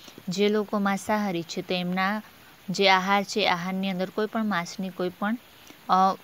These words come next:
વાનગી બનાવેલી હોય છે અને તેમાં દાળ પણ હોય છે અને શાકભાજી પણ હોઈ શકે છે.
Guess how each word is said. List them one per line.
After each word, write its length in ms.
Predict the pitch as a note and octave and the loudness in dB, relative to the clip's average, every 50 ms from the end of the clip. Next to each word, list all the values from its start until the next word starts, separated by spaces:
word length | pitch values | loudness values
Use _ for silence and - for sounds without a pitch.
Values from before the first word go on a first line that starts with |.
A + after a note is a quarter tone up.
| - - - | -14 -6 -2
વાનગી 360 | F#3+ F#3+ F#3+ F3+ F#3 F3+ F#3 | 0 2 2 2 0 0 0
બનાવેલી 560 | F#3+ F#3 F#3 F3+ F3+ F3+ F3+ F#3 F#3 F3+ F3+ | 0 0 0 0 0 0 0 0 0 0 -2
હોય 240 | F3+ F3 F#3 F3+ F3+ | -2 -2 -2 -2 -2
છે 380 | F3 - - - - - - E3+ | -2 -4 -8 -12 -10 -6 -6 -6
અને 180 | E3 D#3+ E3 | -6 -6 -8
તેમાં 340 | D#3+ - F3+ F3+ F#3 F3+ F3+ | -6 -4 -4 -2 -2 0 2
દાળ 260 | F#3 F3+ E3+ E3+ F3+ | 4 6 6 6 4
પણ 220 | F3+ - G3 G3 G3 | 2 0 -4 -4 -4
હોય 200 | F#3 F3+ E3+ E3+ | -4 -4 -6 -6
છે 200 | - - - F3 | -6 -6 -6 -4
અને 140 | E3+ F#3+ G#3 | -4 -4 -6
શાકભાજી 540 | - - A#3 A#3 A3+ A3+ A#3 A3+ G#3+ A3+ | -4 -4 -4 -4 -2 -4 -4 -2 -2 -4
પણ 180 | G#3+ - A3+ A3 | -4 -4 -4 -4
હોઈ 160 | G3+ F#3+ E3 | -4 -6 -8
શકે 360 | D#3+ - - D#3 - - E3 | -8 -8 -10 -10 -8 -8 -10
છે. 240 | D3+ - - - D#3+ | -10 -10 -12 -14 -14